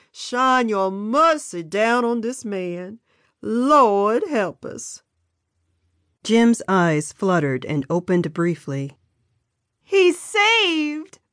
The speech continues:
Praise the Lord!" cried Lethe.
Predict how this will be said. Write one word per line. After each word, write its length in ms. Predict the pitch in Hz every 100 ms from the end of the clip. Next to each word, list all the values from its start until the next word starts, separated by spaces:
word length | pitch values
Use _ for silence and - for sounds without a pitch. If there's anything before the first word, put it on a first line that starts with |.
| _
Praise 520 | 370 440 381 320 294
the 200 | 285 269
Lord!" 960 | 277 294 349 381 320 269 170 90 - 311 _ _ _ _ _ -
cried 420 | - 160 139 135 147
Lethe. 520 | 147 147 147 156